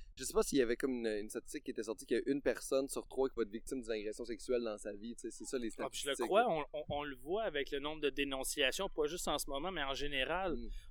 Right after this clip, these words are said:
Speaker 2: On le voit, les, on dirait que c'est à croire que quatre-vingt-quinze pour cent de nos amis de filles ont déjà vécu une histoire à, de,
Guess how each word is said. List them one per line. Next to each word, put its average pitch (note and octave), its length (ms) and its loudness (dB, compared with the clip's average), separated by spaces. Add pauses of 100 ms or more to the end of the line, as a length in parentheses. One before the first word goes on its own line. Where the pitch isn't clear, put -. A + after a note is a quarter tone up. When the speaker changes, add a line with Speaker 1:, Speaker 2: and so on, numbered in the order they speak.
Speaker 2:
On A#2+ 100 0
le A#2 80 -4
voit, F#3 400 6
les, C3+ 280 0
on C#3 120 2
dirait E3 160 0
que - 120 -6 (260)
c'est - 140 0
à D3+ 40 4
croire A3+ 400 6
que F3 200 2
quatre-vingt-quinze E3+ 760 6
pour E3 120 4
cent G3+ 160 6
de F3+ 60 6
nos D#3+ 220 6
amis D#3 180 2
de - 60 0
filles - 240 12
ont C#3 160 12
déjà C#3+ 300 4
vécu D3+ 280 2
une E3 140 0
histoire F3 400 4
à, C#3 160 2
de, C#3 100 2